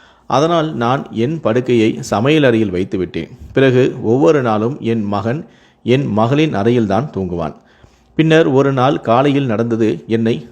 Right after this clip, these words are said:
ஆச்சரியப்படுத்தியது. ஆகாஷ் அதிகாலையில் எழுந்து காலை உணவை சாப்பிட ஆரம்பித்தான். என்னுடைய மகளான அபிஷா இன்னும் தூங்கிக் கொண்டு இருந்தாள். அவள் இவ்வளவு நேரம் தூங்கக்கூடிய ஆள் இல்லை. ஆனால், ஏன் இன்னைக்கு அவ இன்னும் தூங்குறா?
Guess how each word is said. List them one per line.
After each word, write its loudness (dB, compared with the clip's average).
ஆச்சரியப்படுத்தியது. 0
ஆகாஷ் 0
அதிகாலையில் 2
எழுந்து 0
காலை 2
உணவை 2
சாப்பிட 0
ஆரம்பித்தான். -8
என்னுடைய 4
மகளான 2
அபிஷா -2
இன்னும் -4
தூங்கிக் -2
கொண்டு -2
இருந்தாள். -2
அவள் 0
இவ்வளவு 0
நேரம் 0
தூங்கக்கூடிய 0
ஆள் -4
இல்லை. -4
ஆனால், 0
ஏன் 0
இன்னைக்கு 0
அவ 2
இன்னும் -2
தூங்குறா? -4